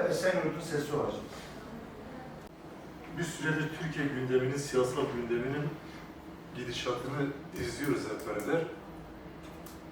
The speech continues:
Speaker 2: Dolayısıyla belki çok geriye gitmeden, birazdan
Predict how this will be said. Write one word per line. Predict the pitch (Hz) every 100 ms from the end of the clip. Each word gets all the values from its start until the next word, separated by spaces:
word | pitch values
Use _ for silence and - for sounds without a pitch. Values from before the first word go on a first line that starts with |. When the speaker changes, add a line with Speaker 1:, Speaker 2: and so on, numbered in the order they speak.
| - - 120
Speaker 2:
Dolayısıyla | 120 127 127 - 151 139 127 120 - - - - - 131
belki | 127 127
çok | - 135 -
geriye | 120 120 120
gitmeden, | - 120 117 156 135 - - - - 113
birazdan | 107 104